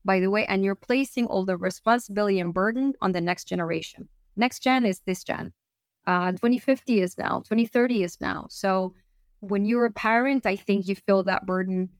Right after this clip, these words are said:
much more on your shoulders as opposed to saying, "You know what? It's for the next person to figure out."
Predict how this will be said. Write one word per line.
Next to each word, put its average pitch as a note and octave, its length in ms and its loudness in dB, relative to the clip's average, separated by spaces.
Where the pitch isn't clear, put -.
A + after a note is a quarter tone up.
much F#3 300 -2
more F#3 140 0
on F3+ 80 0
your F3 100 -2
shoulders A3 500 -2
as F#3+ 160 -2
opposed F#3+ 320 -4
to F#3 80 -4
saying, F#3 280 -2
"You F#3 80 2
know F#3+ 160 2
what? G#3+ 280 0
It's - 180 -8
for F#3 140 -4
the F3+ 100 0
next F#3 220 0
person - 380 -8
to - 260 -16
figure D3+ 260 -8
out." F#3+ 100 -14